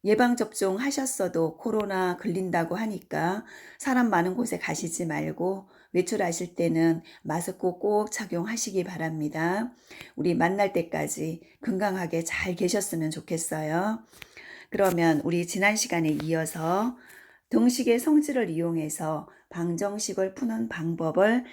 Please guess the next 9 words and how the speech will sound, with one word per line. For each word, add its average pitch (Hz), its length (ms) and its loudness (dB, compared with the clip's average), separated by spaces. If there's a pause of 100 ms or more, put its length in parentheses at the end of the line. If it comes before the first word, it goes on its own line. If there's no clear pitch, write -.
(120)
계속 180 380 -2
공부하기로 170 580 -4
하겠습니다. 160 920 -6 (540)
오늘은 226 460 4
우리 180 260 0
교과서 180 1000 -2 (1000)
구십삼 254 720 0
쪽부터 247 560 -2
시작하겠습니다. - 1200 -8